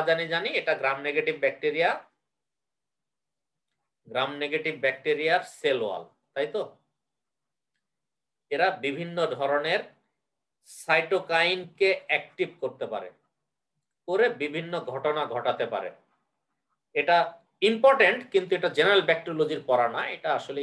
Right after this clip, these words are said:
ইমিউনোলজির পড়া। আমরা ইমিউনোলজিতে পড়বো পরবর্তীতে, ঠিক আছে? Just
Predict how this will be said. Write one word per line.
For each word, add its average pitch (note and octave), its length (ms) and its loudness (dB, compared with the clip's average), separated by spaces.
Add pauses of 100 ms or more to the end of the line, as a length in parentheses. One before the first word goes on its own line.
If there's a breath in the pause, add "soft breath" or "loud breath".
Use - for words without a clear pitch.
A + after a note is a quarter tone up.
ইমিউনোলজির A2+ 600 -6
পড়া। G#2+ 220 0
আমরা C3 200 -4
ইমিউনোলজিতে A2 500 -6 (140)
পড়বো D#3 280 6 (120)
পরবর্তীতে, F2+ 500 -10 (100)
ঠিক G3 180 -2
আছে? - 140 -18 (4000)
Just G#3+ 200 6